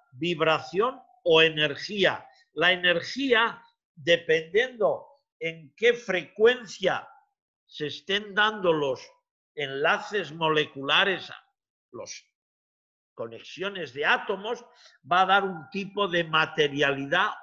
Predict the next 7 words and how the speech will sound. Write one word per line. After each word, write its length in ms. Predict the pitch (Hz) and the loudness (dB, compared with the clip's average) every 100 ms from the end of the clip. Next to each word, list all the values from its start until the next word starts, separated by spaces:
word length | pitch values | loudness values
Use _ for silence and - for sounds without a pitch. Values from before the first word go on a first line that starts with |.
| - | -6
u 180 | 156 180 | 2 4
otra. 480 | 190 - 123 82 _ _ _ _ - | 4 0 -14 -14 _ _ _ _ -10
Y 520 | 214 247 262 _ _ _ _ _ _ _ _ _ _ _ _ | -4 -4 -6 _ _ _ _ _ _ _ _ _ _ _ _
ahí 600 | - 151 170 226 233 196 - _ _ _ | -2 2 4 2 0 -8 -18 _ _ _
estamos 720 | 165 156 - - 247 240 - 165 | -10 -10 -2 2 2 0 -4 -10
inmersos 760 | 147 143 139 - 147 131 - | -6 -4 -4 -4 -4 -4 -4
todos. 400 | 151 135 110 76 | 0 0 0 -10